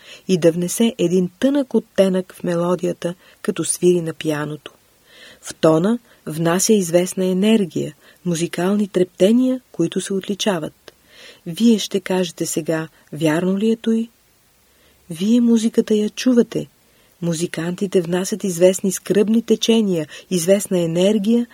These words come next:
която, като се докосне до вашите уши, тя произвежда особено впечатление. Всеки тон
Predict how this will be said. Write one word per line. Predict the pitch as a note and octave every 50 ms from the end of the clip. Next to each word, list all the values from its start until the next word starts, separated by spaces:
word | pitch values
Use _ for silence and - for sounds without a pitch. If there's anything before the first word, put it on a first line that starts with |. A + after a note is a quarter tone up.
| - - _ _
която, | - - F3+ E3+ E3 E3+ -
като | E3 - E3+ - -
се | - - D#3+
докосне | D3+ E3 C#3+ - - E3+ F#3+ F#3+ - - A3+
до | G#3 A3+ A3
вашите | A3+ A3+ A3 - A3+ G3+ - A3+
уши, | A3 A3 - C4 B3+ A#3 A#3 A#3+ _ - - - _ _ _
тя | - F#3+ F#3+
произвежда | - - A#3+ A#3+ A#3+ A3+ G3 E3+ F3+ F3+ F#3+ F#3 E3+ F#3+ F#3+ F#3+ _ -
особено | E3 E3 - - A3 A#3 A3+ B3 A#3 A3+
впечатление. | A3+ - - A3 A3 - G3+ F#3 - E3+ D#3+ D3+ D3 D3+ D#3 D3+ D#3 D#3+ _ _ _ _ _ _ _ _ _ _ _ _ _ _ _ _ _ _ _ _ _ - - _ _ _ _ _ _ _ _ _ _ _ _ _ _ _ _ _ _ _ _ _ _ _ _ _ _ _ _ _ _ _
Всеки | - - - D4+ D#4 - F4 E4
тон | - - B3 A#3+ B3+ B3+ B3